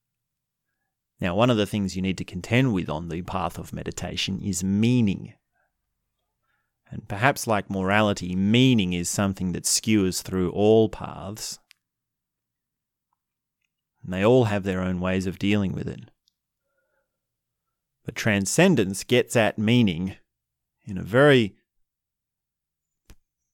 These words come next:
peculiar sort of way, because transcendence is, in some ways, showing how what was so meaningful is also now meaningless.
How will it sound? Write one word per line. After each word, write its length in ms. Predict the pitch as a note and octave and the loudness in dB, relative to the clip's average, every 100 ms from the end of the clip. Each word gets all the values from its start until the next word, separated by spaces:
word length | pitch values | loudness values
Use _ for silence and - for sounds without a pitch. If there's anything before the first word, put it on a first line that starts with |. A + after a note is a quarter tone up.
| _ _ _ - | _ _ _ -4
peculiar 560 | B2+ - - A3+ C#3 G#2+ | -4 -4 2 4 4 2
sort 240 | - A2+ | 2 0
of 140 | G2 A2 | 0 2
way, 500 | B2 G2 - F#2 _ _ _ _ _ - | 4 2 -2 -10 _ _ _ _ _ -12
because 420 | A2 - A2+ G2 | -10 0 0 0
transcendence 800 | - A#2+ A2+ - F#3 F#3 A#2+ A#2 | 0 2 2 4 4 6 4 4
is, 320 | A#2 G#2 - - _ _ _ _ _ _ | 2 2 -2 -8 _ _ _ _ _ _
in 220 | B2 A2 | -2 0
some 340 | - - F3 D#3 | 0 2 4 6
ways, 480 | A2 G2+ G#2 - - _ | 4 4 2 -2 -8 _
showing 500 | - - E3+ D#3 A#2 | -6 2 2 4 0
how 360 | A2+ A#2 G#2 - - | 0 2 2 -2 -14
what 240 | A#2 B2+ - | 2 2 4
was 180 | A#2 - | 0 0
so 300 | - B2 G#2+ | 4 4 6
meaningful 600 | B2+ D3+ A2+ - F#2 F2 | 4 4 2 0 -4 -2
is 340 | G2 F2+ - - | -4 -4 -8 0
also 460 | A#2 A#2+ - F#2+ F#2 | 2 4 2 0 0
now 340 | G2+ F#2 F2 | 0 0 0
meaningless. 800 | F#2 A2+ G#2+ F2 - - - | 2 4 2 0 -8 -8 -8